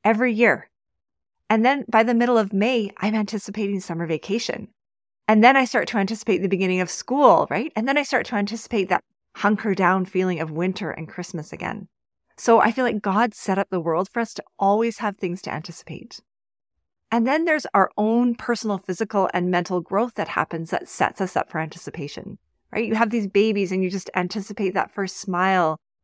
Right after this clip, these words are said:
the first time they roll over, their first steps. I remember <laughs> anticipating no more diapers. Pregnancy is full of anticipation.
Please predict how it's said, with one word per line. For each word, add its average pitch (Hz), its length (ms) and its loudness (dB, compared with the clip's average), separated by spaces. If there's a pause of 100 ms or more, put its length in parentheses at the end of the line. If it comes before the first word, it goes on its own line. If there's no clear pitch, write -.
the 202 80 -4
first 226 240 -2
time 220 200 0
they 208 120 2
roll 190 280 4
over, 196 340 2
their 190 160 -2
first 226 280 -6
steps. - 640 -6 (680)
I 226 100 4
remember 226 500 4
<laughs> - 40 2
anticipating 220 800 2 (200)
no 190 200 4
more 202 180 6
diapers. 180 680 0 (1000)
Pregnancy 240 640 -2
is 220 140 -4
full 202 220 4
of 196 80 4
anticipation. 185 800 -2